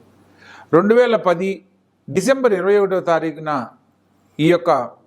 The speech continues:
విషయం జరగడాన్ని మనం గమనించవచ్చు. ప్రత్యేకంగా రెండు వేల ఇరవైలో మనందరికీ తెలిసి ఎంతోమంది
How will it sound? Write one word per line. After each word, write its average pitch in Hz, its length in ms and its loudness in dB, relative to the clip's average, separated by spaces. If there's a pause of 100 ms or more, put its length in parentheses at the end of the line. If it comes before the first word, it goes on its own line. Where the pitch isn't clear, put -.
(160)
విషయం 175 340 -2
జరగడాన్ని 147 520 0
మనం 131 200 -4
గమనించవచ్చు. 143 600 -2
ప్రత్యేకంగా 196 760 0 (640)
రెండు 160 240 0
వేల 180 220 4
ఇరవైలో 165 600 0 (560)
మనందరికీ 160 600 0
తెలిసి 147 420 -2 (420)
ఎంతోమంది 170 760 0